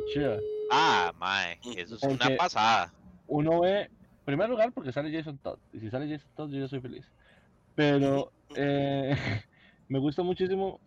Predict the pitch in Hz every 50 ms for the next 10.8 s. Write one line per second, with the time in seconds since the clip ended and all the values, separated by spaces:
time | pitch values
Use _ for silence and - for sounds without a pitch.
0 | _ - - _ _ - 143 143 131 - 143 143 156 170 170 156 - 170 170 165
1 | - - 190 185 180 151 135 - - 120 - 127 123 120 117 120 - 123 123 131
2 | 151 165 160 151 143 - - 117 - - 131 139 139 156 131 117 139 160 151 120
3 | 107 104 104 - _ _ _ _ _ _ _ _ _ _ _ _ _ _ _ _
4 | _ - 120 113 110 107 104 101 98 - - _ _ - 113 - - 131 143 151
5 | 165 175 170 143 113 101 - 156 147 127 127 143 160 160 143 160 170 175 170 143
6 | - - 127 120 113 110 117 123 143 170 196 185 - - 113 107 110 113 147 185
7 | 170 123 104 104 104 104 98 110 110 120 135 165 - 185 170 - 127 123 143 165
8 | 175 160 147 147 175 180 - 220 - 254 - - _ _ - 113 104 98 - -
9 | 98 98 - 180 196 165 131 110 107 117 - - 147 143 147 160 175 196 196 -
10 | - 107 104 - - 110 104 101 - 98 101 - - - -